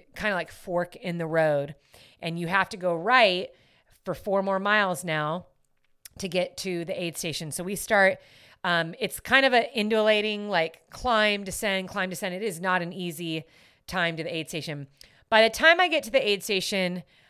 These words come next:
I am now a little bit out of it, uh, which has been normal. In all the years that I did U T M B, this typically happened about at mile fifty because you spend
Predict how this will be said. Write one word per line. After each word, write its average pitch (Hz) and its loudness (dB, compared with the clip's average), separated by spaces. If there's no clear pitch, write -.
I 202 4
am 220 0
now 180 0
a 185 -6
little 180 -2
bit 185 0
out 160 -2
of 190 -4
it, 302 2
uh, 180 4
which 185 -2
has 208 6
been 285 -4
normal. 220 0
In 190 0
all 214 8
the 277 2
years 262 0
that 247 -2
I 226 2
did 226 -4
U 220 -6
T 240 -8
M 214 -2
B, 226 -8
this 185 -10
typically 214 -10
happened 185 -4
about 160 0
at 170 -8
mile 170 -6
fifty 220 -8
because 180 -8
you 175 -12
spend 175 -4